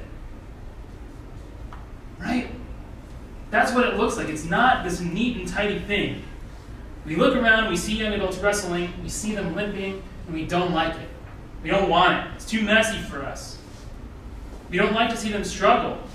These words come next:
But here's the thing, is that the struggle that Jacob goes through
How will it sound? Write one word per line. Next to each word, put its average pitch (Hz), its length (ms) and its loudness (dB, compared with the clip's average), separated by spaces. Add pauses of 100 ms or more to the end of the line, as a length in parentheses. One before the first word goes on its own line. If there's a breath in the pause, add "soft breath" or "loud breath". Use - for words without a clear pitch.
(580)
But 170 100 -10
here's 269 220 0
the 214 120 -2
thing, 160 440 -4 (420)
is 185 120 -2
that 220 160 4
the 202 40 -2
struggle - 440 0
that - 120 2
Jacob 208 320 2
goes 202 300 2
through 254 380 -2